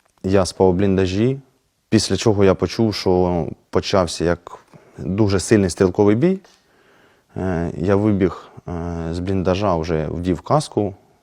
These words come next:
е, плитоноску, повернувся йти до кухні по траншеї, е, і побачив, е,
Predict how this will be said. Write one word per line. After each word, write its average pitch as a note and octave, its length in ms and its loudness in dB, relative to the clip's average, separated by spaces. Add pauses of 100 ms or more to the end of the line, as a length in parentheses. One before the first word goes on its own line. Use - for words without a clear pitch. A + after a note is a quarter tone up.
(180)
е, E2+ 280 -8 (460)
плитоноску, F2+ 680 -4 (1500)
повернувся F2+ 840 0
йти - 360 -2
до G2 140 2
кухні B2 420 0 (400)
по F#2+ 120 2
траншеї, F#2+ 600 2 (720)
е, E2+ 380 -6
і - 80 -10
побачив, G2+ 720 0
е, F2+ 440 -4